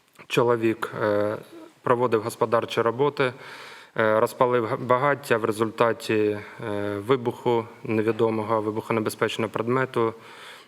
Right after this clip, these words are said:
е, він отримав поранення. Цього ж дня на березі річки Оскіл, в-, поблизу села Оскіл Ізюмського району, е, в результаті детонації протипіхотної міни постраждав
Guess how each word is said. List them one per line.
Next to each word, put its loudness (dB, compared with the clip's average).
е, 2
він 0
отримав 0
поранення. 0
Цього 2
ж -8
дня 2
на 2
березі 0
річки 0
Оскіл, -2
в-, -4
поблизу 0
села 0
Оскіл 0
Ізюмського 0
району, -2
е, 4
в 2
результаті 2
детонації 2
протипіхотної 0
міни 2
постраждав 0